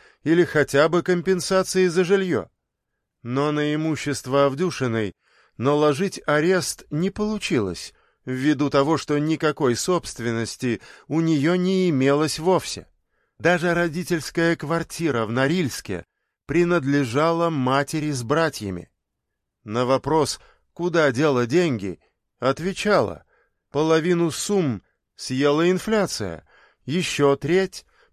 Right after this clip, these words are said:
поглотил дефолт тысяча девятьсот девяносто восьмого года, три миллиона рублей – потратили на аренду квартир вкладчикам.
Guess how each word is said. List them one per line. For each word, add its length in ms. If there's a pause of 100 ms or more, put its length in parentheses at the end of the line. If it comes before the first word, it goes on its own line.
(100)
поглотил 600
дефолт 760
тысяча 400
девятьсот 520
девяносто 600
восьмого 560
года, 460 (640)
три 220
миллиона 500
рублей – 460 (320)
потратили 640
на 220
аренду 640
квартир 560
вкладчикам. 800